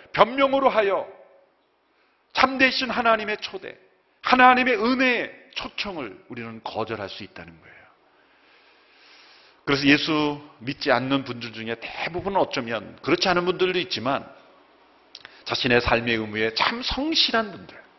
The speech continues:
법 없어도 산다고 하시는 분들, 저희 가족에도 그런 분이 계십니다마는, 보면은 예수님을 안 믿는 가족인데 가족의 모든 일에 제일 잘 섬겨요.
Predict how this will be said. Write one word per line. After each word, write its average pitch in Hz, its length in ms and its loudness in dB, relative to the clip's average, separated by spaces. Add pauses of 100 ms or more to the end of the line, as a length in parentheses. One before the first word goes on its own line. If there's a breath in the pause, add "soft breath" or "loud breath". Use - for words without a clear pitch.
(1200 loud breath)
법 160 160 6
없어도 226 420 4
산다고 196 480 -2
하시는 139 360 -12
분들, - 280 -18 (480)
저희 185 180 8
가족에도 160 440 0
그런 143 240 -6
분이 131 360 -6
계십니다마는, 90 760 -8 (720 loud breath)
보면은 165 460 2
예수님을 170 380 2
안 120 160 2
믿는 151 160 -6
가족인데 - 640 -12 (480 soft breath)
가족의 147 320 0
모든 - 600 -4
일에 180 120 0
제일 220 320 2
잘 214 140 6
섬겨요. - 520 -8